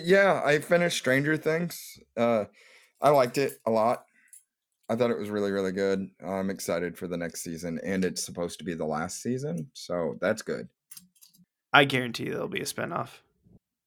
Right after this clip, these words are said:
Speaker 1: I am, I'm, I really like things to end.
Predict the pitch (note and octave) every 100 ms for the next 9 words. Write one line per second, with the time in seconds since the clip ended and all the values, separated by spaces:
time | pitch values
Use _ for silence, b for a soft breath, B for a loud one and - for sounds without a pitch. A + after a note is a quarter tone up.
0 | _ - D#3 B2 G2 D#2+ - - E3+ E3
1 | - D#3 D#3+ C3 A2 B2+ A#2 A2+ G2+ F#2
2 | F#2+ F2 _ _ _ _ - - G2+ F#2+
3 | F2+ - - E2 - E2 D2 D2+